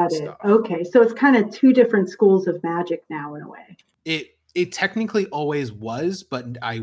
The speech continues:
Speaker 1: was doing a really bad job of describing it. So now it's thaumaturgy is the s-, the dragons and alchemy,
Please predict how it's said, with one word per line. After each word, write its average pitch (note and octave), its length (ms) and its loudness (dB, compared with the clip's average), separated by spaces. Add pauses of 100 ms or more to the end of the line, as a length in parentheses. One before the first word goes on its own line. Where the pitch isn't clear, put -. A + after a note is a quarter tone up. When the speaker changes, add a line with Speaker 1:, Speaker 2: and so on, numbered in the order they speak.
Speaker 1:
was A2 260 -12
doing A#2+ 280 -8
a G2+ 40 -12
really G#2+ 380 -12
bad F#2+ 260 -10
job F2+ 240 -14
of F2 100 -20
describing E2+ 560 -16
it. - 200 -20
So F#2 200 -20
now A#2+ 520 -6 (320)
it's A2 400 -12 (240)
thaumaturgy E3+ 800 -6 (100)
is B2 400 -8
the A#2 80 -16
s-, - 280 -16
the A#2+ 140 -10
dragons A2 680 -10
and G#2 180 -18
alchemy, F2 600 -18